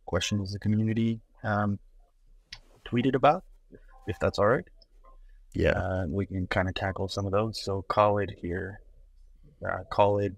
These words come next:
Speaker 1: zero two, whatever, he's got, like, a long ass username.
Speaker 2: <laughs>
Speaker 1: Um, security is a paramount concern for blockchain platforms. What measures does Telos take to ensure the security integrity of its network? Are there any recent security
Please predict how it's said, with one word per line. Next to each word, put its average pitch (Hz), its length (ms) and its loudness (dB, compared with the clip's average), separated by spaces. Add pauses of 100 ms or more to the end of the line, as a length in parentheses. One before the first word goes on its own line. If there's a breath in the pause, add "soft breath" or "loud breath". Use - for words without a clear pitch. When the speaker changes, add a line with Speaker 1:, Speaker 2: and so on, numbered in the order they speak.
Speaker 1:
zero 104 280 0
two, 98 300 0
whatever, 95 260 0
he's 95 120 -2
got, 95 140 -2
like, 92 120 -4
a 95 60 -2
long 95 300 -2
ass 92 160 -10
username. 98 420 -4 (180)
Speaker 2:
<laughs> 131 260 6
Speaker 1:
Um, 95 140 2 (1120 loud breath)
security 107 540 0
is 101 120 -2
a 101 60 -4
paramount 104 480 2
concern 104 580 -2
for 95 100 -4
blockchain 95 440 -2
platforms. 107 600 -2
What 98 180 2
measures 98 440 -2
does 98 200 -6
Telos 101 380 0
take 95 260 -2
to - 140 -6
ensure 98 320 -2
the 92 80 -6
security 104 420 2
integrity 95 460 -2
of 92 60 -4
its - 140 -8
network? 110 380 -2 (460)
Are 104 100 2
there 104 100 6
any 101 240 2
recent 95 320 -2
security 98 440 -2